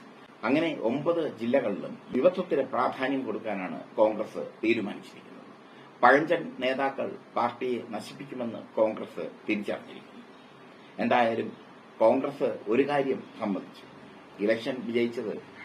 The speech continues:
അവരുടെ മേന്മ കൊണ്ടല്ല, മറിച്ച് മോദി വിരുദ്ധ തരംഗവും കേരളത്തിലെ ഭരണവിരുദ്ധ തരംഗവും നിലനിന്നത് കൊണ്ടാണ്. കോൺഗ്രസിന് അത് സമ്മതിക്കേണ്ടി വന്നിരിക്കുന്നു. ഇതെല്ലാം മിനിറ്റ്സിൽ എഴുതിച്ചു വി ഡി സതീശൻ.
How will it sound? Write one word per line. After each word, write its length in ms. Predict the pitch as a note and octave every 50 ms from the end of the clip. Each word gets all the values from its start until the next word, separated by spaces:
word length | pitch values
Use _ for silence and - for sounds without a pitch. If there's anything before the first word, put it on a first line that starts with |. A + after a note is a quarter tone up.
| - - - - F2+
അവരുടെ 480 | G2 G#2+ B2 C3 C3+ C3+ B2+ - F#2+ F#2+
മേന്മ 320 | G2+ A2 A2 A2+ B2 C3 A#2+
കൊണ്ടല്ല, 440 | G#2+ F#2 F2 - - - - - - - - - - - - -
മറിച്ച് 460 | G2 G2+ G#2 - - - C3+ G#2 - - - - - - - - - - -
മോദി 320 | G#2 A2+ B2+ C#3 C3+ D3
വിരുദ്ധ 320 | C#3 B2 B2 B2 A#2+ A#2 A2+
തരംഗവും 760 | G2+ G2+ - - - G2+ G#2+ A2 A2 A#2 A2+ G#2 E2+ C#2 - - - - - G2+ -
കേരളത്തിലെ 540 | B2+ C#3 D3+ E3 F3 F3+ F3 E3+ C#3 A2+ - - - -
ഭരണവിരുദ്ധ 580 | A#2 A#2+ A#2 B2 B2 A2+ A2+ G#2 G2+ G2 F#2 -
തരംഗവും 680 | - - - - A2 G#2 G2+ F#2+ G2 F#2 E2+ - - - - -
നിലനിന്നത് 600 | G2+ G#2 G#2 A2 A2+ A2 G#2 G2+ F#2+ E2+ - - - - - -
കൊണ്ടാണ്. 360 | - G2 G2+ G2+ G2 D#2 - - - - - - - - - - - -
കോൺഗ്രസിന് 520 | G#2 G#2+ A2 A2+ A#2+ A#2 - A#2 G2+ G2 D#2+ - - - - -
അത് 260 | F2+ F#2+ F#2+ G2+ - - - -
സമ്മതിക്കേണ്ടി 640 | G#2+ F#2+ G2 G#2+ A2+ A2+ A2+ A2+ G#2 G2 F2 - - - - - - -
വന്നിരിക്കുന്നു. 540 | G#2 G2+ G2+ F#2 D#2 - - - - - - - - - - - - - - - - - -
ഇതെല്ലാം 500 | A#2 C3+ - C3 C3+ C#3 B2+ G2 - - - - - - - G2+
മിനിറ്റ്സിൽ 520 | G#2+ A#2+ C3 C#3+ C#3+ - - D3+ B2+ - - -
എഴുതിച്ചു 520 | G#2 G#2 A2 A2 G#2+ G2 - - F#2+ D#2 - - - - F#2
വി 100 | G2+ G#2
ഡി 180 | G2 F#2+ F#2+
സതീശൻ. 440 | F#2+ - - - - - - -